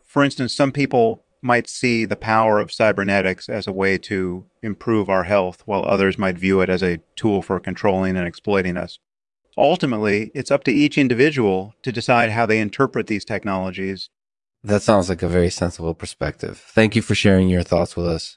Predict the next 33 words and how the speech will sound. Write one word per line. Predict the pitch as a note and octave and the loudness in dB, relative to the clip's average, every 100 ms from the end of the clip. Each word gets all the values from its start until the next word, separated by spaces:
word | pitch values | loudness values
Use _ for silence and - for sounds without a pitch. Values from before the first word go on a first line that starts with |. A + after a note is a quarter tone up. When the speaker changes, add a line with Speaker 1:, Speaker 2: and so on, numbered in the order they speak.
| - | -4
Speaker 2:
It | |
was | F#2+ F#2+ | 0 4
really | G#2 F#2+ | 4 2
interesting | F2+ F2+ - F2 | 0 -4 -2 -2
hearing | F2+ F#2+ F2 | 2 4 4
about | F2 E2+ E2+ | 2 0 0
all | - F#2 F2+ | 2 2 2
of | |
the | F2 | 0
different | E2 F2+ - E2 - | -2 -4 -2 -4 0
themes | E2+ F2 | 0 2
that | E2 - | -2 -2
you're | E2 | -4
exploring | D#2+ - - E2+ D#2+ | -4 -6 -2 0 -2
in | E2 | -4
the | D#2+ | -4
book. | E2+ D#2+ - _ _ _ _ _ | -4 -6 -10 _ _ _ _ _
Thank | - A#2 G#2+ | 0 2 2
you | G#2 F#2+ | 4 4
again | F#2 F#2+ F2+ F2 | 4 2 0 -2
for | - | -8
being | D#2+ F2+ F2+ | -2 0 2
on | F2+ | 0
the | F2 | -4
show. | - - F2+ E2+ D2+ C#2 _ _ _ _ - | -6 0 0 2 -2 -10 _ _ _ _ -16
Speaker 1:
No | B2+ G3+ B2+ C3+ C#3+ | -16 -12 -4 0 0
problem | - C#3 C3+ C3+ C3 | 2 2 2 0 0
at | B2+ | 2
all. | C#3 - - _ | 0 0 -6 _
Thanks | A#2+ B2 | 0 0
for | - A#2+ | 0 0
having | C3+ B2+ F#2+ | 0 0 -2
me. | F#2 G#2 | -2 -6